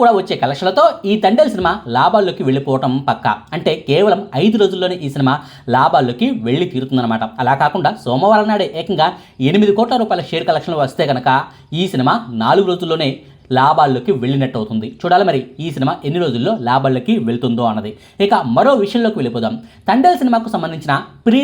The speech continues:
రిలీజ్ బిజినెస్ గురించి చెప్పుకుంటూ ముప్పై ఏడు కోట్ల రూపాయల ప్రీ రిలీజ్ బిజినెస్గా నిర్ణయించారు అని చెప్పాను కదా. అలా ఎందుకు చెప్పానంటే ఈ సినిమాను తెలుగు రాష్ట్రాలనే కాదు మిగిలిన ఏ ఏరియాలో కూడా ఈ సినిమాను డిస్ట్రిబ్యూటర్లకు అమ్మలేదు. ఈ సినిమాపై నమ్మకంతో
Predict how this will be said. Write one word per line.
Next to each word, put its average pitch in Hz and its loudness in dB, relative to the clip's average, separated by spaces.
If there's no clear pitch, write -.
రిలీజ్ 226 2
బిజినెస్ 165 -6
గురించి 151 -10
చెప్పుకుంటూ 143 0
ముప్పై 156 -4
ఏడు 160 -6
కోట్ల 175 -2
రూపాయల 143 -2
ప్రీ 190 4
రిలీజ్ 175 -2
బిజినెస్గా 139 0
నిర్ణయించారు 143 0
అని 208 0
చెప్పాను 143 -6
కదా. 202 4
అలా 120 -2
ఎందుకు 165 -2
చెప్పానంటే 131 0
ఈ - 6
సినిమాను 226 2
తెలుగు 180 -2
రాష్ట్రాలనే 175 -2
కాదు 113 -2
మిగిలిన 170 2
ఏ - 6
ఏరియాలో 180 2
కూడా 160 4
ఈ - -2
సినిమాను 139 2
డిస్ట్రిబ్యూటర్లకు 139 -4
అమ్మలేదు. 123 0
ఈ 196 0
సినిమాపై 120 -2
నమ్మకంతో 147 -2